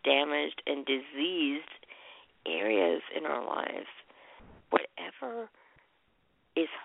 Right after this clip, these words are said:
holding us back from growing and blooming and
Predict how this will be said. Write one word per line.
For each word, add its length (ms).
holding 460
us 60
back 340
from 340
growing 720
and 300
blooming 800
and 400